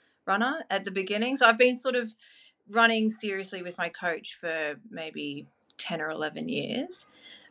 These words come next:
Um, well, like, seriously as in with a coach, you know, with a program and all that. But I started off in the trail world. And so I've done quite a lot of the,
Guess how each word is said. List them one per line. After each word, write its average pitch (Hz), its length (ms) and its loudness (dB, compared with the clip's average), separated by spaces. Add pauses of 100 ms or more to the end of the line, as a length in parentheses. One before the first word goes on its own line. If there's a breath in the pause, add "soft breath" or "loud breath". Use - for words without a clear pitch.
Um, 165 420 12
well, 226 140 12
like, 208 200 12
seriously 226 520 2
as 180 180 0
in 165 360 -8 (520)
with 220 240 8
a 214 60 4
coach, 190 580 4 (180)
you 190 100 -6
know, 160 220 -2
with 180 180 -6
a 185 40 -2
program 156 560 -6
and - 100 -12
all - 120 -12
that. - 260 -4 (340 loud breath)
But 208 120 12
I 202 100 12
started 190 480 4
off 180 240 -4 (320)
in 185 140 -12
the 175 60 -12
trail 165 500 -2
world. 220 520 -6 (600)
And 160 400 0
so 190 140 6
I've 185 140 8
done 208 240 8
quite 190 280 -2
a 185 40 -8
lot 170 240 -8
of 165 220 -10
the, 156 440 -6